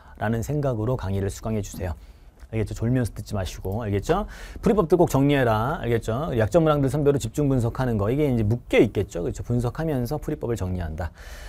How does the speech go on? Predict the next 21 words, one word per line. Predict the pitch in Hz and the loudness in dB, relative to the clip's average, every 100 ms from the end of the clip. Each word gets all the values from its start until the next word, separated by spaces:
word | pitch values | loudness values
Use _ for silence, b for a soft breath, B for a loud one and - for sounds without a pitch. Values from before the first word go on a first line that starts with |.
| B | B
Q | - | 6
and | 220 | 8
A | 208 | 8
게시판을 | 165 160 - 196 185 | 6 4 4 2 4
통해 | 170 165 | 2 2
질문을 | 151 151 151 | 2 4 2
하시고요. | 151 - 123 131 | 0 -4 -4 -2
일요일을 | 156 156 190 196 175 | 2 4 6 6 4
제외한 | - 127 123 143 165 | 2 0 2 0 0
월, | 110 123 | 2 2
화, | 139 | 2
수, | 139 | 0
목, | 117 | -2
금, | - 104 98 | 0 -2 0
토 | 185 190 - | 0 0 2
오전 | 127 135 156 147 | 4 4 2 0
중에 | 120 113 147 160 | 0 -2 -2 -4
모든 | 113 113 120 147 | -2 0 2 0
질문들이 | - 107 101 90 92 131 151 - - | 0 0 0 -2 -2 0 -2 -6 -18
소화가 | - 107 87 85 | -10 -8 -6 -6
됩니다. | 85 82 80 82 | -6 -6 -6 -8